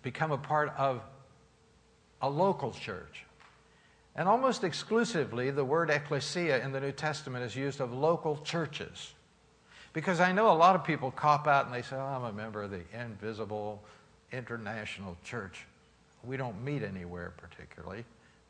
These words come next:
but I know I'm a member of it." Uh, the Lord wants us always to be a member, uh, of, uh,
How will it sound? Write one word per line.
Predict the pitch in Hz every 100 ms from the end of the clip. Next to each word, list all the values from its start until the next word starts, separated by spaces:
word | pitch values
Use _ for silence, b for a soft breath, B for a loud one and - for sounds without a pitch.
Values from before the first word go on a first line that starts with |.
| -
but | 98
I | 117
know | 120 110
I'm | 104 95
a | 87
member | 92 101 85 80
of | 82
it." | 110 - _ _ _ B B B B B -
Uh, | 123 123
the | 151
Lord | 185 226
wants | 196 196 -
us | 175 151 -
always | 160 185 190 156 110 113 123 - -
to |
be | 127 156
a | 156
member, | 131 127 120 139 160 151 - b b b b b -
uh, | 131 131 -
of, | 147 147 139
uh, | 147 147